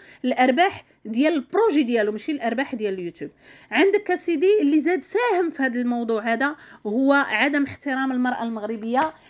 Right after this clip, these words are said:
من جهه المخصور لسميره، اللي رمى الولاد ورمى، غنرجعوا، نرجعوا، نرجعوا لسميره، ورمى المراه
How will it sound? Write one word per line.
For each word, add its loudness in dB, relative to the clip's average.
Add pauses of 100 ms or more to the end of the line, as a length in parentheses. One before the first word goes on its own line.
(140)
من 2
جهه 2
المخصور -4 (260)
لسميره، -2
اللي 0
رمى -2
الولاد 2 (100)
ورمى، -4
غنرجعوا، 0
نرجعوا، 0
نرجعوا 0
لسميره، -6
ورمى -2
المراه 2